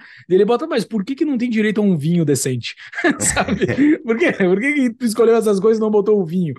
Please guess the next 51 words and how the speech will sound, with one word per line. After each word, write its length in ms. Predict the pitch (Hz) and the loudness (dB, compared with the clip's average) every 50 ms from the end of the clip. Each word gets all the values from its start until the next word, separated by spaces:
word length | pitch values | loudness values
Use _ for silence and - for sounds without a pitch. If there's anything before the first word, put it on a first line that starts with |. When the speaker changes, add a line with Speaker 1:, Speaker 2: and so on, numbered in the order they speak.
| - - - | -12 -18 -10
Speaker 1:
Pra 120 | - 349 | -4 -2
uma 160 | 277 254 226 220 | 0 2 4 2
outra 160 | 214 202 220 | 2 2 2
Speaker 2:
Uhum. 80 | 208 | 2
Speaker 1:
pessoa, 240 | 220 196 196 214 220 | 2 2 4 4 2
o 40 | 214 | 2
vinho 160 | 180 190 208 | 2 2 2
deve 140 | 226 240 226 | 2 2 2
ser 80 | 233 240 | 0 -2
mais 160 | 240 247 269 | -2 -2 -4
importante 400 | 294 349 349 359 349 330 - - | -4 -6 -4 -2 -2 -4 -4 -4
que 60 | - | -4
alguma 260 | 185 170 170 180 170 | -4 -4 -2 -4 -2
daquelas 320 | 160 156 156 151 147 139 135 | -2 -2 -4 -4 -6 -4 -4
ali. 220 | 131 143 156 156 _ _ _ _ _ _ _ - | -4 -6 -6 -8 _ _ _ _ _ _ _ -8
Por 100 | 135 139 | -2 0
exemplo, 140 | 147 156 - | 0 0 0
Speaker 2:
É 40 | - | 2
Speaker 1:
salvar 260 | 85 101 101 110 113 | 0 0 0 0 -2
Speaker 2:
verdade. 240 | 110 - - - 160 | -6 -10 -14 -14 -14
Speaker 1:
um 80 | 147 131 | -14 -10
rato 300 | 117 110 156 175 180 - | -4 -2 -2 -2 -2 -2
do 100 | 160 151 | -2 -4
mato 460 | 143 143 156 196 196 196 - 147 139 143 | -2 -2 -2 -2 -2 -4 -6 -8 -6 -6
é, 140 | 143 139 | -6 -6
não, 380 | 139 143 139 139 - - 156 151 - - - - - | -8 -8 -10 -12 -12 -12 -12 -12 -12 -14 -18 -14 -14
é 40 | - - | -10 -4
mais 140 | 165 170 180 | -2 0 0
importante 400 | 185 160 180 175 160 185 185 202 | 2 2 2 2 2 0 -2 -2
que 280 | 220 262 262 254 269 320 370 - | -4 -6 -8 -8 -10 -12 -12 -10
um 240 | 302 214 175 165 151 | -4 -2 -2 -2 -2
vinho 220 | 123 123 139 170 | -2 -4 -4 -4
é 20 | 175 | -4
mais 140 | 185 180 | -4 -4
importante, 380 | 160 202 226 - 269 247 220 - 139 | -6 -8 -8 -8 -8 -10 -10 -10 -12
não? 80 | 131 180 - _ _ _ _ _ - | -16 -16 -18 _ _ _ _ _ -12
Speaker 2:
<laughs> 680 | - - - - 95 - - - 120 - - - - - - 302 269 127 - - - - - - - - _ _ _ _ _ _ _ _ - - | -8 -8 -8 -8 -10 -10 -6 -6 -6 -6 -6 -12 -16 -16 -16 -16 -16 -16 -18 -20 -20 -20 -20 -20 -20 -20 _ _ _ _ _ _ _ _ -6 -4
Muito 180 | 131 127 123 - | -2 0 0 0
Speaker 1:
Daí 100 | - 156 | 0 2
Speaker 2:
bem. 40 | 175 | 2
Speaker 1:
ele 120 | - - 202 | 2 2 2
bota, 400 | 180 196 214 233 220 220 175 175 | 2 2 2 2 0 -2 -2 0
ele 160 | 190 185 180 | 0 0 2
bota 440 | 165 175 196 190 220 208 202 214 202 | 0 0 0 0 0 0 0 2 2
o, 220 | 185 180 170 185 - | 2 4 4 2 0
a, 400 | 175 170 165 165 160 156 147 - _ _ _ - | 0 0 2 2 0 0 -4 -8 _ _ _ -12
impressionante, 520 | 175 131 214 233 233 240 233 233 175 185 | -4 0 0 2 2 2 0 0 0 -2
né? 120 | 180 175 165 | -2 -2 0
Como 260 | - 185 180 190 175 | 0 0 0 0 -2
todos 840 | 127 180 196 220 226 214 202 170 151 139 123 113 107 - - - _ - | 0 2 2 2 2 2 0 0 0 0 -2 -4 -4 -6 -6 -8 _ -6
eles, 840 | 160 160 175 190 180 151 127 110 - - - - - - - - | -2 0 2 2 2 0 0 -2 -4 -4 -4 -4 -6 -8 -10 -14